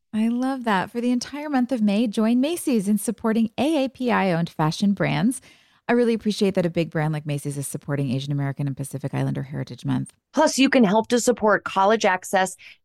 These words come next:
Speaker 2: and student success when you donate online or round up in store to A A P I scholarships.
Speaker 1: A A P I is the nation's leading nonprofit organization devoted to the academic, personal, and professional success of Asian American, Native Hawaiian, and Pacific Islander students.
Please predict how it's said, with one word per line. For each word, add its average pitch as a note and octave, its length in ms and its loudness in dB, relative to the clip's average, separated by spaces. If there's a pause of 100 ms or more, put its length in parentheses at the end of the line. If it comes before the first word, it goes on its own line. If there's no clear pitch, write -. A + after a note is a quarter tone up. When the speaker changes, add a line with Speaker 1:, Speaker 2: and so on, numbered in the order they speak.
Speaker 2:
and C#4+ 360 2
student B3 380 -2
success - 560 0
when F#3+ 140 2
you G3 100 4
donate F3 400 4
online F3 600 2 (280)
or F3 160 4
round G#3 380 4
up F3+ 260 2
in G3+ 160 2
store D3+ 400 2
to E3+ 240 -6
A G#3+ 240 6
A B3+ 40 2
P A3+ 220 -2
I E3+ 320 4
scholarships. - 1000 -4 (120)
Speaker 1:
A C#4 280 2
A C4 40 0
P B3 220 -4
I F#3+ 140 2
is F#3+ 160 -4
the F#3 60 -2
nation's F#3 380 0
leading G#3 380 2
nonprofit F3+ 480 0
organization D3+ 560 -2
devoted D3 320 0
to - 60 -8
the - 140 -2
academic, D#3+ 520 -2
personal, - 360 -6
and D3+ 120 -4
professional D#3+ 460 -2
success C#3+ 400 -6 (260)
of G#3+ 100 -10
Asian A3 280 2
American, E3+ 400 0
Native D#3 240 0
Hawaiian, D3+ 340 0
and C#3+ 140 -2
Pacific - 340 -6
Islander C#3+ 320 -4
students. - 500 -8